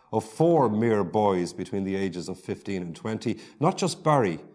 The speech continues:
but the three British soldiers who were roughly the same age. Barry also became the first of ten men who were hanged and buried in Mountjoy Prison.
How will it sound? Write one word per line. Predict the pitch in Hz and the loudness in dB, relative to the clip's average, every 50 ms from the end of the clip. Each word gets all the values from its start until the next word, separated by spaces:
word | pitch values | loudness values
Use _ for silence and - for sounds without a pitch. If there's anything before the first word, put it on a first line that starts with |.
| _ _ _ _ _ _ - | _ _ _ _ _ _ -8
but | 113 - | -6 -6
the | 117 | -6
three | - - - 135 127 | -8 -4 0 0 0
British | 110 85 - 123 120 117 110 - | 0 0 -2 -2 -2 -2 -4 -4
soldiers | - - 117 113 107 92 92 90 85 - - - _ | -2 -2 0 0 0 0 -2 -6 -6 -8 -14 -16 _
who | - 101 | -8 -4
were | 95 101 | -2 -2
roughly | 101 107 104 - - 92 | -2 -2 -4 -4 -8 -8
the | 85 90 | -8 -8
same | - 104 95 95 92 98 | -8 -8 -6 -6 -4 -4
age. | 110 110 107 90 80 - - - _ _ _ _ _ _ _ _ _ _ _ _ _ _ _ _ _ _ _ _ _ _ _ _ _ _ _ _ - | -2 -2 -4 -4 -8 -12 -18 -20 _ _ _ _ _ _ _ _ _ _ _ _ _ _ _ _ _ _ _ _ _ _ _ _ _ _ _ _ 0
Barry | 131 139 147 151 | 2 4 4 6
also | 147 147 143 - 139 | 6 4 2 2 0
became | 120 127 - 123 131 123 | -2 -2 0 0 0 0
the | 120 113 | 0 -2
first | - - - 147 131 - - - | -4 -2 -2 0 0 0 -2 -8
of | 110 92 - | -8 -8 -10
ten | - - 123 113 107 104 | -10 -8 -6 -4 -4 -2
men | 104 107 104 95 92 90 82 80 | -2 -2 -2 -2 -4 -6 -8 -8
who | 92 101 | -8 -8
were | 87 90 | -8 -8
hanged | - - - 117 110 101 92 90 87 85 - - | -10 -8 -6 -4 -4 -4 -4 -6 -8 -10 -12 -14
and | - 90 87 73 - | -10 -10 -10 -6 -4
buried | 107 98 95 92 87 82 73 | -2 -2 0 0 -2 -4 -6
in | - - 107 90 90 95 | -8 -12 -10 -8 -6 -4
Mountjoy | 98 95 90 - - 101 92 90 82 | -4 -6 -6 -8 -8 -6 -6 -6 -6
Prison. | - - 95 87 82 82 | -8 -8 -8 -8 -8 -10